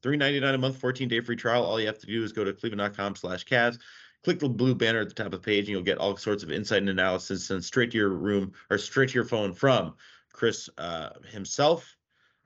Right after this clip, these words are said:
All you gotta do, like I said, add your phone number, three ninety-nine a month, fourteen day free trial if you go to cleveland dot com slash Cavs. It'll get, you'll get that information before anybody else. You'll get the insight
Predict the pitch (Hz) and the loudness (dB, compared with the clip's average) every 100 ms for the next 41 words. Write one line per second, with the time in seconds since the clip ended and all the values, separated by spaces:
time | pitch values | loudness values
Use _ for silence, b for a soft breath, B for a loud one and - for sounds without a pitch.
0 | - 98 104 101 104 95 95 95 - 87 | -10 -6 -4 -4 -4 -4 -6 -8 -10 -10
1 | 80 - _ _ _ - 101 101 107 120 | -10 -16 _ _ _ -4 -2 -2 -4 -2
2 | 120 117 117 127 143 131 120 113 101 104 | 0 0 -2 0 0 2 0 0 0 0
3 | 98 98 - 98 101 92 95 92 87 95 | -2 -2 -4 -4 -2 -2 -2 -2 -2 -2
4 | 85 80 90 80 - 87 78 - - 73 | -2 -4 -6 -8 -6 -6 -4 -8 -8 -8
5 | 76 - - - - - - B B B | -6 -6 -6 -4 -6 -6 -10 B B B
6 | - 120 110 120 - 113 117 120 120 110 | 2 2 4 0 0 0 2 2 2 0
7 | 104 104 139 135 131 113 113 104 92 95 | -2 0 0 0 -2 -4 -4 -4 -2 0
8 | 113 127 127 - 85 90 92 - 90 87 | 2 2 0 -8 -8 -4 -6 -6 -8 -6
9 | 78 120 123 120 117 | -4 -2 2 2 2